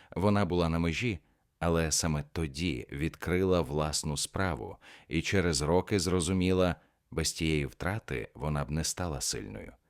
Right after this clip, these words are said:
Ті, хто завдає нам болю, найсильніші наші вчителі.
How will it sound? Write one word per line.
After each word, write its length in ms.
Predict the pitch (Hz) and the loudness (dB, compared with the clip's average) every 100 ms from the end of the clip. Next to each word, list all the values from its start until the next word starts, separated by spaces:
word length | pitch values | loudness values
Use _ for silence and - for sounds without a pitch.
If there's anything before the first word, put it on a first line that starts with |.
| _ _ _ | _ _ _
Ті, 240 | - 98 | 0 0
хто 280 | 85 - 82 | 0 -2 0
завдає 580 | 71 78 62 73 71 73 | 2 -2 -2 -4 -2 -2
нам 240 | 67 62 | -2 -6
болю, 460 | 60 90 82 55 50 _ _ _ | -2 0 2 -2 -8 _ _ _
найсильніші 1040 | - 78 73 - 78 76 82 90 - 69 | -4 -2 -2 -2 -2 0 0 0 -2 -6
наші 380 | 64 65 65 69 | -6 -6 -6 -8
вчителі. 640 | 62 - 64 62 52 90 | -8 -8 -8 -10 -10 -14